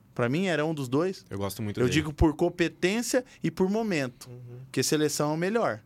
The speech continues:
Speaker 3: Uhum.
Speaker 2: E o Dorival foi campeão onde passou,
Speaker 1: Seleção
Speaker 2: né?
Speaker 1: é os melhores. Não só como jogador. Tem que ser os melhores convocados. Isso, isso serve também pra treinador. Então, eu vou contra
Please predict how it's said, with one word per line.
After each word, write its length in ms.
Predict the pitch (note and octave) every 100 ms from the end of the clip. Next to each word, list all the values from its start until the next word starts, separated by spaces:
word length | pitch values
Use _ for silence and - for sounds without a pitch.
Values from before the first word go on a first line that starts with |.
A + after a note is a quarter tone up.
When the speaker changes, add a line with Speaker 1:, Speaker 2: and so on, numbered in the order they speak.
| -
Speaker 3:
Uhum. 260 | C3 A#2 A2
Speaker 2:
E 80 | C#3+
o 40 |
Dorival 280 | D3 C#3+ C#3+
foi 120 | C#3+
campeão 360 | - D3 C3 C3+
onde 120 | C#3
passou, 220 | C3 C#3+
Speaker 1:
Seleção 460 | - C#3 C3 C#3 C3
Speaker 2:
né? 60 | C#3
Speaker 1:
é 40 |
os 40 | C#3
melhores. 540 | G3+ A3+ B2+ G#2+ - - - B2+
Não 180 | D3+
só 160 | G3 E3+
como 220 | E3 E3
jogador. 520 | E3+ F3 A3 G3 A2+ - -
Tem 120 | - A2+
que 60 |
ser 80 | -
os 80 | B2
melhores 320 | B2+ C3 C3+
convocados. 580 | D#3+ D#3 G3+ G3+ C3+ B2+
Isso, 220 | B2+ -
isso 280 | C3+ B2+ B2+
serve 260 | - B2 -
também 240 | C3+ C3
pra 140 | C#3
treinador. 480 | C3+ C#3+ E3+ F#3 C3
Então, 320 | A2 A#2 C3+ - - - -
eu 200 | B2+ C3
vou 160 | C3 F3
contra 600 | - E3+ A3+ A#3 D#3